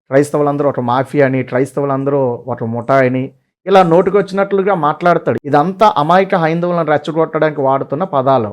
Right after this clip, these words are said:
అంటే క్రైస్తవులను బూచిగా చూపించి అతడు తన పబ్బం గడుపుకోవడానికి ప్రయత్నం చేశాడు, ఆల్రెడీ ప్రయత్నం చేస్తున్నాడు, సక్సెస్ అయ్యాడు. ఎందుకంటే చాలా మంది హైందవ సహోదరులు పాపం ఆలోచించడం లేదు. నిజంగానే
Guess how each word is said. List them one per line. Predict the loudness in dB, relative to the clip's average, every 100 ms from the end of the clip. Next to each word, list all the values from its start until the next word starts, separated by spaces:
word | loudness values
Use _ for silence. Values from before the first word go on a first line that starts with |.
| -6
అంటే | -4 -2 0
క్రైస్తవులను | -2 -2 -4 -4 -4
బూచిగా | -6 -4 -4 -4
చూపించి | -4 -6 -6 -4 -8 -8 _ -2 0
అతడు | 0 0
తన | -2 0
పబ్బం | -2 -2 -4 -2
గడుపుకోవడానికి | -2 -2 -2 -2 -4 -2
ప్రయత్నం | -2 -2 -8 0
చేశాడు, | 2 4 4 4 2
ఆల్రెడీ | 0 0 -2
ప్రయత్నం | -4 -4 -4 0
చేస్తున్నాడు, | 0 0 -4 -2 0 0
సక్సెస్ | -2 0 0 4
అయ్యాడు. | 6 6 2 -6 -2
ఎందుకంటే | 4 6 4 2
చాలా | 2 2 2
మంది | -2 -2
హైందవ | -2 0 -2 -2
సహోదరులు | -2 0 0 0 -2 -2
పాపం | -2 0 2
ఆలోచించడం | 2 0 -2 -2 -4 -2
లేదు. | -4 -8 -14 _ -2
నిజంగానే | 0 2 2 0